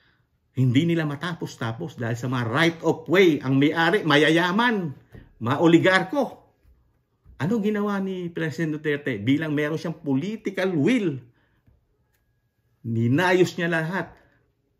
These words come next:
Natapos ang mga proyekto. Lalo na yung pinapakinabangan. Baka nga pati yung nagagalit kay Duterte, si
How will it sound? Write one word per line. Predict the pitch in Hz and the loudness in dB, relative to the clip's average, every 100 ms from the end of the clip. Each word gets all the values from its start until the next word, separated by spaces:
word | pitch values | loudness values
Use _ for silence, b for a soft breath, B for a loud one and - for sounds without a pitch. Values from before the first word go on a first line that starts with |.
| 113 | -4
Natapos | 117 117 180 175 196 175 | -2 -2 -4 0 0 0
ang | 165 | -4
mga | 156 | -4
proyekto. | 151 151 139 - 170 123 117 | -4 -2 -4 -6 -10 -10 -4
Lalo | 127 151 175 | 0 2 0
na | 185 190 | -2 -6
yung | - | -4
pinapakinabangan. | 180 175 175 175 160 156 165 202 170 117 | 0 0 0 0 0 0 0 -2 -4 -4
Baka | 135 | -4
nga | 208 214 202 | -2 -2 -2
pati | 185 254 247 | -2 0 0
yung | 226 208 | 0 0
nagagalit | 202 180 156 117 143 170 143 262 247 | 0 0 0 0 2 2 2 0 -2
kay | 214 180 | -2 0
Duterte, | 165 175 175 170 143 | 0 0 0 2 0
si | 117 151 143 127 | 0 2 2 2